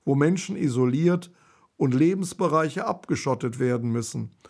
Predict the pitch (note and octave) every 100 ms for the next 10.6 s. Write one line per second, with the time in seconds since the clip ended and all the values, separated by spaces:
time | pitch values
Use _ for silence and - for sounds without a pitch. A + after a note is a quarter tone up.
0 | _ _ _ - C#3 F#3+ G#3 - G#3 D#3
1 | C3+ D#3 A3+ G#3 E3+ C3+ C3+ E3 F#3+ F#3
2 | F3 C#3+ E3+ E3 F#3 F#3 - C#3+ B2 -
3 | - A#2 C3+ B2 A#2+ A2+ - - - -
4 | - C#3+ C#3+ - C#3 A#2+ G3 G3+ F3 E3
5 | E3+ D3+ C3 - _ - E3 F3+ G3 F3
6 | D3+ - - - - E3+ - D#3 D3 D#3+
7 | G3+ F3+ C3+ - - B2 - - _ _
8 | _ _ _ - A2+ D#3 F3+ - _ _
9 | _ _ - D#3 - A#2+ - C3+ - B2
10 | B2 - E3 - F3 D3